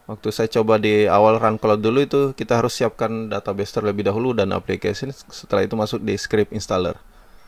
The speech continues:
Eh, ternyata sekarang ini, ini hanya opsional, berarti nanti run cloud yang buatkan database-nya. Tapi karena, eh, sudah ada, saya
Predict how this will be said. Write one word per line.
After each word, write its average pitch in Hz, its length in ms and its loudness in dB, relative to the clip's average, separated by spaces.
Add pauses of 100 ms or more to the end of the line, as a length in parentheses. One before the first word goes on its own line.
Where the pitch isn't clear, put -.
(340)
Eh, 95 160 -6
ternyata 104 400 -2
sekarang 110 320 0
ini, 127 320 -2 (1120)
ini 117 160 -4
hanya 117 160 2
opsional, 101 400 0
berarti 92 320 0
nanti 110 480 -2 (160)
run 104 240 0
cloud 110 160 4
yang 98 240 -2
buatkan 98 480 -2 (480)
database-nya. 87 600 -8 (160)
Tapi 90 240 -10
karena, 92 320 -6 (800)
eh, 80 800 -6
sudah 90 400 -4
ada, 151 400 0 (2250)
saya 95 480 -8